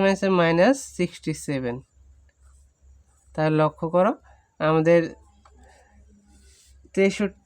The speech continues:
সাতষট্টি থেকে তেষট্টি বাদ দিলে কত থাকবে? ফোর থাকবে, মাইনাস ফোর, যেহেতু সাতষট্টি বড়, তাহলে মাইনাস ফোর হোল স্কয়ার মানে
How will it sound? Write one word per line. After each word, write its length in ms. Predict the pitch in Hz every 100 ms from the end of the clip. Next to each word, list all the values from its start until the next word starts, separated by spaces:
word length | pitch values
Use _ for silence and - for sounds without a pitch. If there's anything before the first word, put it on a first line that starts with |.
| -
সাতষট্টি 520 | - 170 - 196 185 233 226
থেকে 180 | 220 220
তেষট্টি 320 | 196 175 180 185
বাদ 100 | 190 180
দিলে 140 | 190 196
কত 120 | 208 214
থাকবে? 240 | 214 208 269 - _ _
ফোর 180 | - 170 156 156
থাকবে, 200 | 139 135 156
মাইনাস 220 | 165 175
ফোর, 120 | - 147
যেহেতু 260 | 147 147 175 180
সাতষট্টি 480 | - 143 - 160 - 180 160
বড়, 180 | 143 113 - - _ _ _
তাহলে 180 | - - 143
মাইনাস 240 | 147 175 -
ফোর 140 | 185 180 185 - _ _ - _ _ _ -
হোল 100 | 160 160
স্কয়ার 180 | - 180
মানে 100 | 180